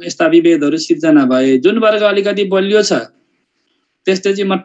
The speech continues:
समाजको ठुलो वर्ग हुँ" भनेर आफूलाई अभिमान देखाएर प्रस्तुत गरिदियो।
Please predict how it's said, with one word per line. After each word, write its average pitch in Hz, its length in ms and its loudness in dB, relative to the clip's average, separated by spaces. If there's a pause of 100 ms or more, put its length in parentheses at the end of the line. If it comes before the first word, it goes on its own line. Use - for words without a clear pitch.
समाजको 185 440 -2
ठुलो 180 260 2
वर्ग 180 220 0
हुँ" 185 180 0
भनेर 160 220 0
आफूलाई 170 640 0 (880)
अभिमान 180 440 0
देखाएर 160 420 0
प्रस्तुत 143 380 -4
गरिदियो। 135 680 2